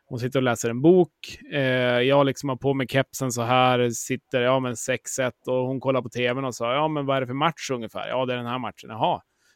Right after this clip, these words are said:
Ja, men det är ju lugnt. Det här vinner de", säger hon. Jag bara, "Du, en sak ska du veta. Är det, när det handlar Björklöven så är det fan i mig inte lugnt." Kommer sex två, man börjar krylla lite grann, kanske sex tre, sjunker sig ner lite grann i soffan.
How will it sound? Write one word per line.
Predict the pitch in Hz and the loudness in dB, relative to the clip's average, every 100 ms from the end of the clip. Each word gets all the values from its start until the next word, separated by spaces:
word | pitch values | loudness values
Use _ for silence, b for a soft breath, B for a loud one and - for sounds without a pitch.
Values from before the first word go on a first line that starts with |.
| _ - | _ -4
Ja, | 127 | 0
men | 151 | 4
det | |
är | 214 | 6
ju | |
lugnt. | 139 120 117 | 4 0 0
Det | |
här | 139 170 | 2 4
vinner | 151 143 | 2 0
de", | 120 | -4
säger | 110 113 | -4 -4
hon. | 113 120 | -4 -6
Jag | 120 | -4
bara, | 131 | -2
"Du, | 143 165 - | 2 2 2
en | 175 170 | 2 2
sak | 143 131 | 0 -2
ska | 135 | -2
du | 127 | -2
veta. | 127 117 135 117 | -2 -2 0 2
Är | 143 | 2
det, | 143 | 2
när | 151 | 2
det | 151 | 2
handlar | 160 160 | 4 4
Björklöven | 147 139 - 147 127 | 4 2 2 -2 -2
så | 123 | -4
är | |
det | 127 | -4
fan | - 147 135 151 | -2 0 0 -2
i | |
mig | 135 127 | -4 -6
inte | 131 117 - | -6 -8 -2
lugnt." | 143 170 104 - _ b b b b - | 4 4 2 -10 _ b b b b 2
Kommer | 165 156 | 4 4
sex | 170 160 - | 4 2 0
två, | - 165 165 | 2 6 6
man | 160 | 6
börjar | 151 143 135 - | 4 2 2 2
krylla | 143 139 143 | 2 4 2
lite | 135 131 | 0 -2
grann, | 127 143 147 135 | 0 2 0 -2
kanske | 131 127 123 | -6 -6 -4
sex | 143 139 - | -4 -4 -6
tre, | - 151 147 | 0 4 4
sjunker | - 156 156 143 - 131 | 4 4 4 4 -2 -2
sig | 135 | -2
ner | 135 135 | -2 -2
lite | 127 131 | -2 -2
grann | 131 | -2
i | 123 | -4
soffan. | 131 - - 135 | -6 -4 -2 0